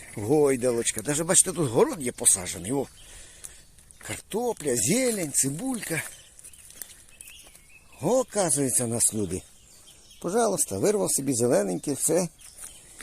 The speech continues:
Користуйтесь. М, так, наїхали ми. Це колись називається зім-снаряд. Колись я тут соми тягав. Вон бесідочка.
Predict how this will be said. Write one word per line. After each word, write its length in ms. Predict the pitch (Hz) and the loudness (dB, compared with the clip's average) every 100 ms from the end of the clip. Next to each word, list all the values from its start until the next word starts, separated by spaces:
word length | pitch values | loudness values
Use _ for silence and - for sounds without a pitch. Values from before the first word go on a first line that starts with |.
| - - | -18 -4
Користуйтесь. 840 | - 143 135 226 226 160 - - - - - - - - - - - - - - - - - - 135 | 4 6 6 4 2 2 2 2 -2 -18 -20 -20 -18 -16 -16 -20 -20 -20 -20 -20 -20 -20 -20 -8 -2
М, 460 | 127 110 90 90 82 | -2 -2 -8 -10 -10
так, 340 | - 113 92 113 | -4 -4 -4 0
наїхали 440 | 127 135 131 127 | 0 2 2 4
ми. 180 | 131 120 - - - - | 2 0 -6 -18 -18 -6
Це 120 | - 135 | -2 0
колись 320 | 135 131 - | 2 4 4
називається 580 | 117 123 123 117 - 110 | 4 4 4 2 2 4
зім-снаряд. 1040 | - 113 123 - - 90 92 170 175 - - - - - - - | 6 4 4 4 2 0 2 2 0 -6 -12 -18 -18 -20 -18 -6
Колись 280 | 180 151 | 2 4
я 60 | 147 | 4
тут 120 | 127 - | 0 2
соми 480 | - 143 113 104 | 6 6 4 -2
тягав. 440 | - 90 78 82 - - - - - - - - - - | -2 -2 -2 -6 -10 -16 -20 -20 -20 -20 -20 -20 -16 -6
Вон 140 | 107 | -4
бесідочка. 800 | 175 - 180 196 175 - 190 | 2 2 2 2 0 2 2